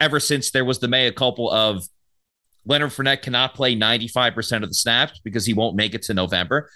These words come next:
Once they <laughs> actually started playing Rachaad White, the snap counts have kind of evened out to around sixty-five percent for Leonard Fournette and thirty-five percent for Rachaad White. I'd like to see that get even a little bit closer 'cause I really like what they have with Rachaad White.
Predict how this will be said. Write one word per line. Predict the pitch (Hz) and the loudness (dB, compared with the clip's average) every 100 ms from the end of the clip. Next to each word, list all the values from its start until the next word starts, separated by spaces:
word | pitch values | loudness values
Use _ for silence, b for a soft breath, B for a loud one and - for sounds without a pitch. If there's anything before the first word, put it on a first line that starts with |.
| b | b
Once | - 220 294 | 0 0 2
they | 262 | 0
<laughs> | |
actually | 220 - 180 | 2 2 2
started | 160 156 165 147 - | 2 2 2 0 0
playing | 147 160 127 | 2 2 2
Rachaad | 113 - 131 117 | -2 0 0 0
White, | 127 147 104 - b b _ | 2 2 2 -2 b b _
the | 170 | 0
snap | - 240 277 | 2 2 2
counts | 277 285 269 | 0 0 0
have | 185 - | -4 -4
kind | 180 185 190 | 0 0 0
of | 185 | 0
evened | 165 147 143 | 0 0 2
out | 139 143 - | 2 0 -2
to | - 127 123 117 | 0 2 2 0
around | 120 117 107 131 131 127 117 b b | 0 0 2 2 2 0 -4 b b
sixty-five | - - 190 - 202 - 165 156 | -2 0 0 -2 -6 -2 -2 0
percent | 143 - 135 131 117 _ - | -4 -2 0 0 -2 _ -4
for | 120 117 117 | 0 2 2
Leonard | 104 117 113 | 0 -2 -2
Fournette | 107 104 120 123 - _ _ _ _ _ _ - - | -2 0 0 0 -6 _ _ _ _ _ _ -14 -4
and | 110 107 95 | 0 0 2
thirty-five | 135 135 131 123 117 | 0 2 0 -2 -2
percent | 110 117 107 - b _ | -2 0 -2 -4 b _
for | 123 107 | -2 0
Rachaad | 98 117 117 95 | 0 2 2 2
White. | 107 147 - | 0 0 0
I'd | 202 | 0
like | - 202 | 0 -2
to | |
see | 165 208 | -2 0
that | 202 208 196 | 2 2 2
get | 202 151 | 0 0
even | 180 220 | 0 0
a | |
little | 151 170 | 0 0
bit | 196 165 | 0 0
closer | 156 196 - | 2 0 0
'cause | 92 - | -6 -2
I | 240 | -2
really | 180 160 190 170 | 0 0 2 4
like | 139 113 | 2 0
what | 104 | -2
they | 101 | 0
have | 95 87 71 | 2 0 -4
with | 64 | -10
Rachaad | 85 78 73 | -4 -4 -4
White. | 65 64 | -8 -10